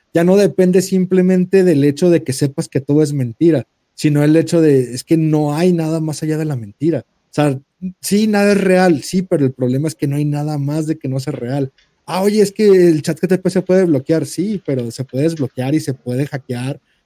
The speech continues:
y puede darte las respuestas prohibidas, pero es porque ya estaba ahí, no hay nada más, o sea, la información ya está, ya sabe todo, ya está el algoritmo, simplemente no tienes acceso a ello y cuando tienes acceso a ello, bueno, ¿y de aquí qué sigue?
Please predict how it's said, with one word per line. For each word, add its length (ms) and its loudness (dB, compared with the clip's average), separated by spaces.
y 120 2
puede 240 2
darte 200 0
las 160 2
respuestas 480 -2
prohibidas, 640 2
pero 400 2
es 100 -2
porque 300 -4
ya 80 -2
estaba 300 -4
ahí, 100 0
no 80 -4
hay 80 -2
nada 240 -4
más, 240 -4
o 80 -4
sea, 80 -4
la 80 0
información 500 -4
ya 80 -2
está, 340 -4
ya 180 2
sabe 380 0
todo, 420 2
ya 120 0
está 120 -6
el 60 -2
algoritmo, 640 -2
simplemente 800 0
no 160 0
tienes 300 0
acceso 420 -2
a 80 4
ello 220 2
y 40 4
cuando 220 0
tienes 220 0
acceso 280 -6
a 60 2
ello, 160 2
bueno, 180 -2
¿y 60 0
de 80 -2
aquí 160 -10
qué 140 -4
sigue? 320 -2